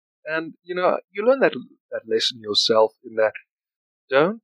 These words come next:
deny yourself that because you never know. The one skill set you learn in the one medium helps you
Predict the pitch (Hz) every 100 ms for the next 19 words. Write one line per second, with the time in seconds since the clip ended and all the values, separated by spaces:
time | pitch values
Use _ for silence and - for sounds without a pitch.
0 | _ 127 110 113 135 135 - 117 107 -
1 | 107 117 _ 110 - 196 160 - - _
2 | _ _ 120 151 185 190 165 107 107 160
3 | - - 170 - 170 139 123 127 117 101
4 | 117 175 147 120 117 120 120 _ _ _
5 | _ 113 110 - - - - _ _ _
6 | _ _ _ 104 107 107 107 107